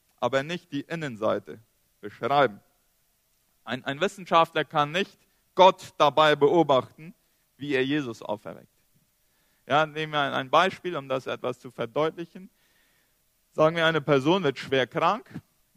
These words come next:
und, und ringt ums Leben. Die ganze Gemeinde betet, die ganzen Prognosen sagen, es ist nur eine Frage der Zeit, bis diese Person an dieser Krankheit stirbt. Und mit einmal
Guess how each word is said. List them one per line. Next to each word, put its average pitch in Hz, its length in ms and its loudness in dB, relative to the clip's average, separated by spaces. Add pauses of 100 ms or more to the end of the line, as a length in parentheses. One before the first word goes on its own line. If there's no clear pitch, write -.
(120)
und, 120 240 -10
und 120 180 -12
ringt 170 400 -2
ums 147 280 -10
Leben. 110 420 -8 (180)
Die 120 100 -16
ganze 165 380 -2
Gemeinde 127 460 -4
betet, 175 600 -4
die 131 100 -18
ganzen 139 600 -8 (340)
Prognosen 151 680 -6 (260)
sagen, 135 480 -2 (140)
es 120 240 -10
ist 127 200 -20
nur 135 120 -2
eine 123 180 -2
Frage 123 340 -2
der 113 160 -6
Zeit, 139 360 -6
bis - 200 -20
diese 117 240 -16
Person 120 440 -12
an 110 120 -14
dieser 127 240 -8
Krankheit 107 460 -12
stirbt. - 340 -8 (1160)
Und 139 360 -2
mit 143 220 -6
einmal 185 540 -2